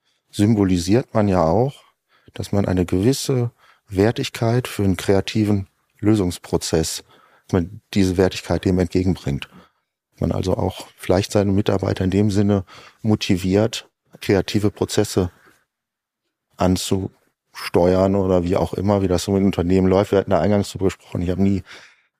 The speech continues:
so einen richtigen bürgerlichen Job in so einem Konzern angetreten, von daher kann ich dazu diesen Unternehmensstrukturen leider wenig sagen,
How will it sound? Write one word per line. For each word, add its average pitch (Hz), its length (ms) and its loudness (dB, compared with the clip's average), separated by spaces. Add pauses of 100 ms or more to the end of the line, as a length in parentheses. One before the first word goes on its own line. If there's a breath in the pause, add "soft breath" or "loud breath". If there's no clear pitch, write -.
so - 60 -4
einen 101 80 0
richtigen 98 340 -2
bürgerlichen 98 540 2
Job - 200 -2
in 101 80 0
so 98 60 2
einem 90 140 -2
Konzern 101 560 0 (460)
angetreten, 120 680 0
von 101 180 0
daher 95 200 2
kann 104 180 0
ich 101 100 -4
dazu 101 280 -4
diesen 95 260 -4
Unternehmensstrukturen 92 1080 -2
leider 87 340 0
wenig 92 280 0
sagen, 98 480 0